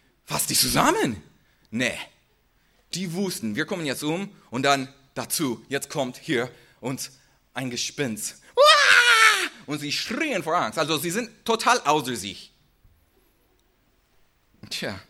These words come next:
es hört sich lustig an, aber ich, ich, ich garantiere, es war gar nicht lustig.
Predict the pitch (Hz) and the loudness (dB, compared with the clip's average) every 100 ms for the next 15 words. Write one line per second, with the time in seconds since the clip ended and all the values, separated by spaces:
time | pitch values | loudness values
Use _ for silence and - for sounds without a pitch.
0 | _ - 113 - 175 165 160 165 160 143 | _ -14 -10 -8 -8 -8 -8 -8 -8 -10
1 | 151 143 123 120 117 - - 117 - - | -6 -4 -4 -4 -6 -10 -14 -14 -14 -20
2 | - - - - - _ _ 127 135 - | -20 -20 -20 -20 -20 _ _ -6 -4 0
3 | 151 147 151 151 135 120 120 143 - 123 | 0 0 -2 -2 -2 -2 -4 -6 -10 -6
4 | 123 120 113 131 139 101 - 90 - 90 | -4 -4 -2 -4 -2 -6 -8 -10 -8 -10
5 | - | -12